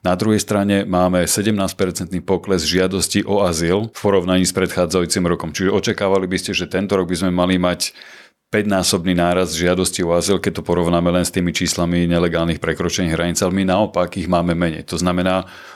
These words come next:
ľudia, ktorí prechádzajú našim územím, naozaj ním len prechádzajú a nemajú záujem tu zostávať,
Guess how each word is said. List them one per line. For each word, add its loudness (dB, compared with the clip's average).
ľudia, 2
ktorí 0
prechádzajú 0
našim -2
územím, 2
naozaj 2
ním -2
len 0
prechádzajú 0
a -2
nemajú 2
záujem 2
tu -2
zostávať, -2